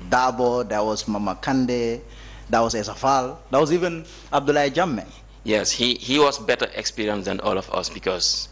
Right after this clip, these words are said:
Speaker 2: you were talking about at least a five years experience in terms of leadership, in terms of running the country, five years experience. And then, you know, that he was far ahead of us.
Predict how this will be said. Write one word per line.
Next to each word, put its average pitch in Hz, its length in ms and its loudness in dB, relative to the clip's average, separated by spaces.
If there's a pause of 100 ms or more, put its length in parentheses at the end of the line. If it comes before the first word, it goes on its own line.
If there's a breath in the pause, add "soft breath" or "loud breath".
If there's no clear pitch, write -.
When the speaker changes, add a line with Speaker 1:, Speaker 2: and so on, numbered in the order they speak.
Speaker 2:
you 104 160 -2
were 104 120 4
talking 104 340 -4
about 90 280 0
at 92 140 -4
least 104 180 0
a 107 60 -4
five 107 340 -2
years - 540 -2
experience - 760 -4 (100)
in 101 120 -2
terms 101 320 -2
of - 260 -8
leadership, 101 460 -2 (280 loud breath)
in 95 120 -4
terms 101 300 -2
of 98 180 -10
running 107 320 0
the 95 80 -6
country, 92 340 -6
five 101 360 -6
years 101 280 -4
experience. - 720 -4 (540 loud breath)
And 95 200 -2
then, 95 320 -2
you 98 140 -4
know, 90 160 -4
that 92 280 -4
he 104 180 -6
was 98 240 2
far 98 320 0
ahead - 260 -6
of - 180 -8
us. - 240 -4